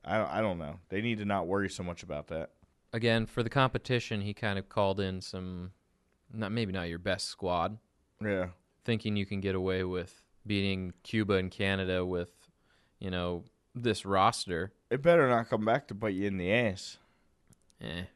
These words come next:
Speaker 1: They saw this happen before, and what did we do? We missed a World Cup.
Speaker 2: Exactly.
Speaker 1: Speaking of, one-year anniversary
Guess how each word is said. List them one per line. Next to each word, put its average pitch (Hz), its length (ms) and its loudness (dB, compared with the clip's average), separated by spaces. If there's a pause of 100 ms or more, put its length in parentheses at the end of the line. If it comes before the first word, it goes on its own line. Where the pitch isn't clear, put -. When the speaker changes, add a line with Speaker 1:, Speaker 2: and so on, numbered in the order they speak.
(180)
Speaker 1:
They 95 100 0
saw 110 240 2
this 107 200 0
happen 113 340 2
before, 113 540 0 (260)
and 95 320 -4
what 104 160 -2
did 107 100 -8
we 104 140 -2
do? 113 220 0
We 104 120 0
missed 101 260 0
a 98 60 -2
World 98 260 2
Cup. - 320 0 (440)
Speaker 2:
Exactly. 107 500 -2
Speaker 1:
Speaking 185 340 4
of, 123 280 10 (1080)
one-year 139 540 6
anniversary 147 920 4